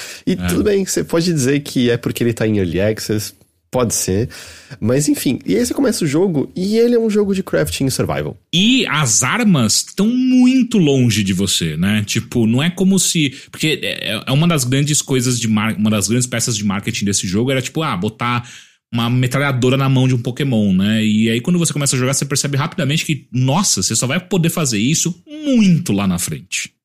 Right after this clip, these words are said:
Speaker 1: E aí, rapidamente, assim, você vai, né, cortar a árvore pra pegar madeira, bater na pedra pra pegar pedra, pegar a gema daqui, não sei o que lá,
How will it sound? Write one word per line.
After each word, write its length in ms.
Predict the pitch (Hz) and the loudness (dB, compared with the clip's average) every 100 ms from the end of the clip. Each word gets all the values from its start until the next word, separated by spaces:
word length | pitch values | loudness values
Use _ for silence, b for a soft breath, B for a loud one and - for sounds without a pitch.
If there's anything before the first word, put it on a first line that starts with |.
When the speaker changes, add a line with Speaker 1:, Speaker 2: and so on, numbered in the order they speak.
| - | 0
Speaker 1:
E 80 | |
aí, 80 | 139 | 0
rapidamente, 560 | 160 202 - 302 180 175 | 2 -2 0 2 2 0
assim, 200 | 156 113 | 0 0
você 240 | 104 - | 0 0
vai, 200 | 104 104 | 0 0
né, 220 | 104 92 | 0 -2
cortar 340 | 82 - 147 165 | -4 -6 -4 -4
a 160 | 156 160 | -2 -2
árvore 260 | 143 143 | -2 -4
pra 120 | 139 | -6
pegar 180 | 123 123 | -4 -2
madeira, 720 | 123 127 147 151 135 113 104 | -2 0 2 2 2 2 0
bater 260 | 101 107 147 | 0 -2 -2
na 120 | 127 | -4
pedra 400 | - 143 135 120 | -2 0 2 0
pra 120 | 113 | -2
pegar 240 | 120 120 117 | -2 -2 -2
pedra, 580 | - 147 131 113 98 95 | 0 2 2 2 0 -2
pegar 240 | 107 127 | -2 -2
a 60 | 131 | -2
gema 280 | 107 147 139 | 0 0 0
daqui, 400 | 127 - 160 156 | -2 -2 0 2
não 140 | 120 | 0
sei 160 | 104 113 | -2 -6
o 20 | |
que 80 | - | -4
lá, 280 | 107 123 160 | -2 0 -2